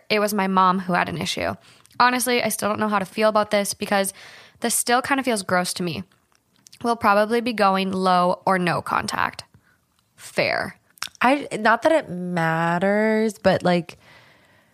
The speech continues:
Speaker 2: that's just so awkward to have to explain to people,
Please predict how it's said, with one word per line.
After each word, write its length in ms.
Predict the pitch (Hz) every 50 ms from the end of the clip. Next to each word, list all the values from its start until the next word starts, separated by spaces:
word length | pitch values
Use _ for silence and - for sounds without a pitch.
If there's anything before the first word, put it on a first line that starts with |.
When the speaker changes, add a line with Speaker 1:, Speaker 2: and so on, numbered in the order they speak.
| _ _ _ _ _ _ _ _ -
Speaker 2:
that's 280 | - 214 226 - - -
just 220 | 311 330 311 - - -
so 280 | - 220 196 202 - -
awkward 400 | - 175 180 180 - - 202 190
to 60 | 196
have 160 | 190 190 185 -
to 80 | -
explain 560 | 165 - - - - - - 160 160 156 160
to 100 | 160 185
people, 580 | - - 196 190 196 - 185 214 220 220 -